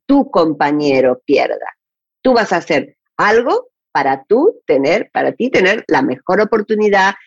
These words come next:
la mejor capacidad, la mejor, por ejemplo, eh, no sé, estar lo más inspirado ese día que vas a tener la prueba o el test, pero nunca vas a ser en contra de otro. Entonces, si realmente te toca a ti,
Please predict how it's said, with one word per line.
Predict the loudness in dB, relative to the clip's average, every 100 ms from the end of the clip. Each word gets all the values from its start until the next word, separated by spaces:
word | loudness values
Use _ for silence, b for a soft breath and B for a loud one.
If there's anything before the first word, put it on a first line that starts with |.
| B -4
la | -2
mejor | 0 -2 -4 -4
capacidad, | -2 -2 -4 -4 -2 0 -2 b b _
la | -2 -2
mejor, | -4 0 0 0
por | 0
ejemplo, | 0 0 -2 0 2 2 0 -6 _ _
eh, | -4 -2
no | -2
sé, | 0 0
estar | 0 0 2
lo | 2 2 0
más | 2 2
inspirado | 0 0 0 2 2 0 -2
ese | -4 -4 -2
día | -2 -2
que | -2
vas | -4
a | -4
tener | -4 -2 2
la | 0 -2
prueba | -2 0 2 0 0
o | -2
el | -4 -6
test, | -8 -8 _ _ _
pero | -2 0
nunca | 0 0 0
vas | 0 -2
a |
ser | -2 0
en | 0 -2
contra | 0 0 -2 -4 -2 0
de | 0
otro. | 0 -4 -16 -20 _ _ _ _ _ _
Entonces, | 0 0 0 -4 -2
si | 0
realmente | 0 0 0 -2 -2
te | -2
toca | -2 -2 -2
a | -4
ti, | -4 -4